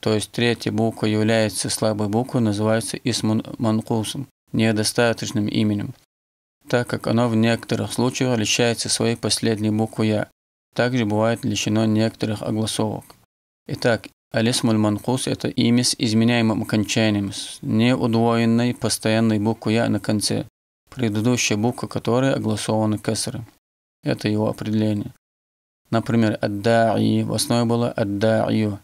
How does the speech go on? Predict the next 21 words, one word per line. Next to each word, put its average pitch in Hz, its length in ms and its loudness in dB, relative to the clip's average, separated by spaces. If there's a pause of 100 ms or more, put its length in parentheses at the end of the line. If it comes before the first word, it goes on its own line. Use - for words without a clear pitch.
(340)
аль-муфти, 110 680 0
в 110 100 -4
основе 117 300 -2
было 113 220 0
аль-муфтию, 110 720 -2
аль-муштари, 110 720 0
в 110 100 -2
основе 117 380 -2
аль-муштарию, 107 840 -2 (380)
аль-мустафти, 110 800 0
в 107 80 0
основе 113 360 -2
аль-мустафтию. 107 880 -2 (480)
Значит, 117 380 0
если 117 240 0
это 113 160 -2
будет 107 340 0
имя 117 260 2
с - 120 -2
неизменяемым 110 680 2
окончанием, 117 680 0